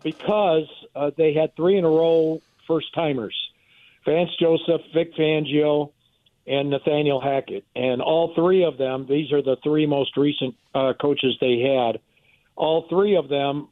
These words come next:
were fired before the end of their contracts, and none of them had a winning season in their, uh, I think it's, uh,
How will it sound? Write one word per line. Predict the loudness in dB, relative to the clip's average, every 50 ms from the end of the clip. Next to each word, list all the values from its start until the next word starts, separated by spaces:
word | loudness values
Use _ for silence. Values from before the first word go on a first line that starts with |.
| -8
were | -2 -2 -2 -2 -2
fired | -2 0 0 2 0 0 -2
before | -6 -6 -2 0 0 0
the | 0 0 -2 -2
end | -2 -2
of | 0
their | 0 0
contracts, | -2 -2 -6 -4 -4 -4 -4 -2 -2 0 2 0 0 -2 -6 -20 -20 -14 -8
and | -4 -2 -2 0 0
none | 0 0 2 0
of | 0 0 2
them | 0 0 0
had | 0 -2 0 0
a | 0
winning | 0 0 0 0 -2 -4 -6 -2
season | 0 0 0 0 -2 -4 -10 -12 _ _ _ _ _ _ _ _ _ _ _ -8 -4
in | -4 -2 0 0
their, | 0 2 2 2 2 2 2
uh, | 2 2 0 0 -2
I | -2 -4 -4
think | -4 -6 -6 -4 -4
it's, | -6 -6 -6 -6 -2
uh, | -2 -2